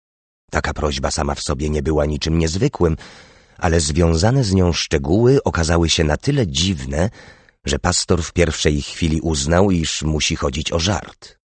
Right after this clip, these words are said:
Znał jednak dobrze armatora, wiedział, jak bardzo religijny i konserwatywny jest starszy pan i z czasem zrozumiał, że młodzi mówią serio.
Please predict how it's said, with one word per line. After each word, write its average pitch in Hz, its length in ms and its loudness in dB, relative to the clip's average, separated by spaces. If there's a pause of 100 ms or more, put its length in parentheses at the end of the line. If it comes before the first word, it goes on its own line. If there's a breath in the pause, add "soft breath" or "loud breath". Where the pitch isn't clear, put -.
(720 loud breath)
Znał 98 360 2
jednak 73 360 -2
dobrze 71 340 0
armatora, 73 680 -2 (720 loud breath)
wiedział, 123 340 4
jak 101 260 2
bardzo 92 420 2
religijny 87 840 4
i 95 120 -2
konserwatywny 82 840 0
jest - 320 -4
starszy 80 520 0
pan 78 420 0 (760 loud breath)
i 80 300 0
z - 160 -6
czasem 110 360 2
zrozumiał, 90 600 2
że 76 200 0
młodzi 78 460 2
mówią 76 340 -2
serio. - 640 -6